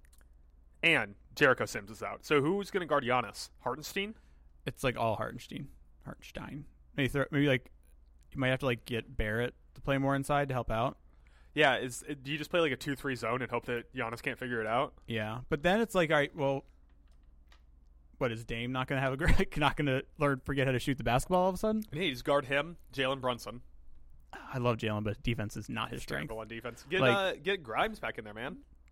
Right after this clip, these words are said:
Speaker 2: he had such a rough start to begin the season. Tibbs
Speaker 1: Yeah.
Speaker 2: lost all faith in him.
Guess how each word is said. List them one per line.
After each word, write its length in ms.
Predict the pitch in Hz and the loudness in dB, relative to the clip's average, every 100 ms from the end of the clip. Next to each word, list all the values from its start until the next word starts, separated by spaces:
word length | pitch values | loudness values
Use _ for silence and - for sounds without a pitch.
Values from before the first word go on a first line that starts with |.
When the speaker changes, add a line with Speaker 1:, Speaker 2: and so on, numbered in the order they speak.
| - - - - - - - - - - - | -20 -20 -20 -20 -20 -20 -20 -20 -20 -20 -8
Speaker 2:
he 160 | 151 165 | 0 2
had 140 | 147 | 2
such 140 | 135 | 0
a 40 | 123 | 0
rough 140 | 113 | 0
start 220 | - 110 | 2 0
to 60 | 117 | 0
begin 180 | 110 107 | -4 -4
the 40 | |
season. 280 | 107 110 113 | -6 -6 -4
Tibbs 200 | 139 127 | -2 0
Speaker 1:
Yeah. 60 | 120 | 0
Speaker 2:
lost 180 | 110 117 | 0 -2
all 100 | 104 | -2
faith 240 | 110 107 | -4 -6
in 60 | |
him. 100 | 117 | -8